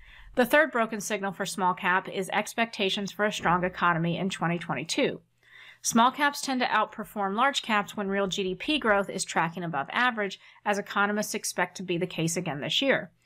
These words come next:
But small caps, frankly, are trading like economic growth is already well below average.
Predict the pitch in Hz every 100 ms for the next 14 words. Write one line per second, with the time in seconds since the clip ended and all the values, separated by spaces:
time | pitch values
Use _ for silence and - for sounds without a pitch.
0 | - - - 214 208 277 302 262 220 -
1 | 196 190 214 208 - 165 185 190 180 180
2 | 175 185 196 208 226 170 160 165 202 185
3 | 190 185 190 196 160 165 165 165 180 226
4 | 220 - -